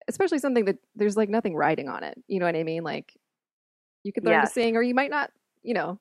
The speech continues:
Speaker 1: but, you know, you try, and it gives you something to talk about at parties, and, um,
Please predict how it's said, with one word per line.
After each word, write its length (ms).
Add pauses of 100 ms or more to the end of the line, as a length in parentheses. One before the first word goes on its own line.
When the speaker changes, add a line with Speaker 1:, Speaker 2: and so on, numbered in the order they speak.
(160)
Speaker 1:
but, 120
you 80
know, 60
you 120
try, 300
and 260
it 80
gives 140
you 80
something 220
to 60
talk 200
about 160
at 80
parties, 440
and, 300 (300)
um, 420